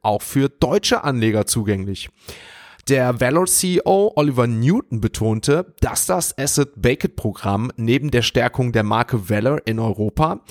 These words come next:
aufgrund seiner potenziellen Steuervorteile insbesondere für deutsche Investoren interessant sein könnte,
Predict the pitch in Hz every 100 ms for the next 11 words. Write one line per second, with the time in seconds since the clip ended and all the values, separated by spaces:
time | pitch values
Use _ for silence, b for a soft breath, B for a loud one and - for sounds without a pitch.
0 | B B B 123 - 147 147 139 127 127
1 | - 139 135 - 110 120 117 - - 202
2 | 180 - 110 - 107 113 127 - 170 233
3 | 190 143 135 127 123 127 - 123 120 120
4 | 120 - - 110 107 - 170 233 156 110
5 | 104 113 - 107 104 107 107 104 113 110
6 | 143 190